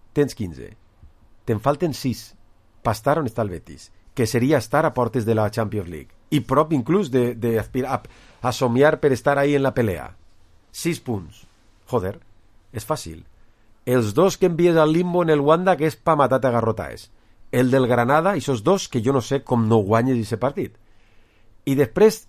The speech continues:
te deixe elegir Osasuna o Cádiz. És que no estem parlant de guanyar en camps descomunals, no? És que, tio,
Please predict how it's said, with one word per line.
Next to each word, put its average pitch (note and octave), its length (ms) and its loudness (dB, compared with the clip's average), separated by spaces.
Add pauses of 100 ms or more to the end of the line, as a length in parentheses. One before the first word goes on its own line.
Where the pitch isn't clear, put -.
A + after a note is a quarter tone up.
te D3 160 0
deixe E3+ 220 -2
elegir E3+ 420 -2
Osasuna E3 560 0
o - 80 -2
Cádiz. D#3+ 420 0
És - 140 -8
que - 80 -4
no E3+ 80 -4
estem A3+ 240 -4
parlant D#3 360 2
de C3+ 120 4
guanyar B2 400 2
en B2 160 -4
camps A#2+ 360 -4
descomunals, B2+ 880 -2 (480)
no? C#3+ 340 0 (400)
És A2+ 240 -6
que, G2 160 -8
tio, G2 320 -4